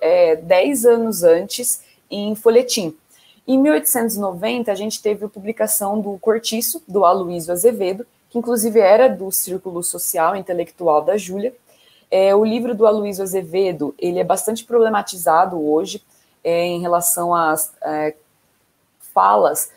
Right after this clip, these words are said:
bastante biologizantes, né, que vêm de-, desse naturalismo que compõe o romance, mas falas biologizantes que encontram, especialmente no cor-, nos corpos negros das mulheres,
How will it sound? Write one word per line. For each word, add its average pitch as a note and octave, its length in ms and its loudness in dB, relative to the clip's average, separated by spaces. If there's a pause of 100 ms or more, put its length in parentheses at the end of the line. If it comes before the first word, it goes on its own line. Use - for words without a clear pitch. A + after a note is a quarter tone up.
(160)
bastante A3 840 -2
biologizantes, F#3+ 1160 -2
né, E3 240 -8 (280)
que F3 360 -10
vêm F3 460 -2
de-, E3 220 0
desse E3 440 -4
naturalismo E3+ 840 0
que E3+ 100 -12
compõe D#3+ 540 -2
o D3+ 80 0
romance, E3 580 -4 (300)
mas F#3+ 160 0
falas G#3 280 4
biologizantes G#3 1000 0
que G#3+ 380 -8
encontram, G#3+ 480 -2
especialmente A3+ 680 -2
no G#3+ 80 -6
cor-, F3+ 380 2
nos F#3+ 160 -6
corpos F3+ 340 0
negros F3+ 460 -2
das F3 180 4
mulheres, F#3 640 2